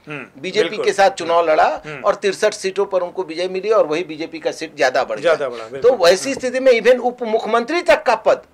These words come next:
Speaker 1: हम्म।
Speaker 2: देवेंद्र फडणवीस ने उस वक्त शिवसेना को नहीं
Speaker 1: नहीं
Speaker 2: दिया।
Speaker 1: दिया, बिल्कुल।
Speaker 2: तो आप
Speaker 1: हम्म।
Speaker 2: बताइए, अपमान सहने की भी एक सीमा होती है ना,
Speaker 1: हम्म, हम्म।
Speaker 2: कितना,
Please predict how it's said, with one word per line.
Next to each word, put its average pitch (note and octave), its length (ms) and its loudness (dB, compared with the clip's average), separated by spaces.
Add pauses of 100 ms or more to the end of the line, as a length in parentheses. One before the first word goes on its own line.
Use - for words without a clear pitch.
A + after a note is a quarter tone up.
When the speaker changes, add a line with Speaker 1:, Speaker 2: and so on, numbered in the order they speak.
(120)
Speaker 1:
हम्म। C3 100 -12
Speaker 2:
देवेंद्र A#3 420 2
फडणवीस F#3+ 400 0
ने G#3+ 80 -2
उस G3+ 240 -2
वक्त - 340 -2
शिवसेना F3+ 440 0
को F3+ 140 -4
नहीं D#3 220 0
Speaker 1:
नहीं F#3+ 220 2
Speaker 2:
दिया। D#3+ 120 -4
Speaker 1:
दिया, A2 200 -8
बिल्कुल। C#3+ 200 2
Speaker 2:
तो G#3 60 4
आप B3 220 6
Speaker 1:
हम्म। - 80 -10
Speaker 2:
बताइए, G#3 460 2
अपमान A3 600 4
सहने G#3+ 440 2
की C#4+ 200 -8
भी C#4 280 0
एक C4+ 160 -2
सीमा A3 300 2
होती G3 320 2
है D#3+ 120 2
ना, D#4 80 4
Speaker 1:
हम्म, D#3 200 -4
हम्म। C#3+ 100 -10 (220)
Speaker 2:
कितना, C#4 320 2